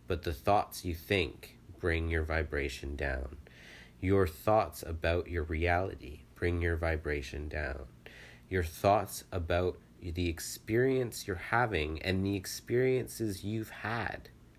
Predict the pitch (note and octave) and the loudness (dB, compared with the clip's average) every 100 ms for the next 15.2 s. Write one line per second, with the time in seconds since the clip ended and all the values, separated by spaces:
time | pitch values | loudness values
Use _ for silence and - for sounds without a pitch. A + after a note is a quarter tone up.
0 | - - - - F#2 F2+ D#2 E2 F#2 F#2 | -20 -20 -4 0 2 2 0 0 2 2
1 | F#2 F2 E2 D#2+ E2 D#2+ D#2+ D#2 D2+ D#2+ | 2 2 2 0 0 0 0 -4 -2 0
2 | E2+ C#2+ - - - - - - - F2 | 0 0 -6 -16 -20 -20 -20 -20 -2 0
3 | E2+ F2 E2 F#2 G2 G#2 A2 A2+ A2+ G#2+ | 2 2 2 2 2 2 0 0 0 0
4 | G#2 A2+ G#2+ - G2+ F#2+ G2+ B2+ C#3+ A#2 | 2 2 2 0 0 2 2 2 0 2
5 | G2 G2+ G#2 G#2 G2 B2+ C#3+ D3 - - | 4 4 4 4 4 2 2 -2 -10 -20
6 | - - - - - E2 E2 F2 F2 E2+ | -20 -20 -20 -20 -8 -4 0 2 2 -2
7 | E2 D#2 - - - F2+ F2 F2+ F2 F2+ | -4 -4 -6 -10 -2 2 4 4 2 -2
8 | - - - - E2+ D#2+ C2+ C#2+ - - | -10 -20 -20 -6 0 2 0 -4 -10 -12
9 | - - - - - - F2 E2+ D#2+ - | -16 -20 -20 -20 -20 -10 -4 -2 -4 -2
10 | F2+ F2 F2 E2+ F2 - - - - - | 2 4 4 2 -2 -10 -20 -20 -20 -20
11 | - - - - F#2 F#2+ G2 F#2 - - | -20 -20 -18 -4 0 2 2 0 -6 -4
12 | D#2+ D2+ D#2 E2+ C2 - - - - - | -2 -2 0 0 0 -4 -10 -12 -16 -6
13 | F2+ E2 F2 F2+ F#2+ F#2+ F#2+ F2+ E2+ E2 | -2 2 4 6 4 2 0 -4 -6 -2
14 | F2+ E2+ E2 - E2+ E2 E2 D#2 D2 D2+ | 0 2 0 0 0 2 0 -2 -2 -2
15 | D#2 D2+ | -2 -2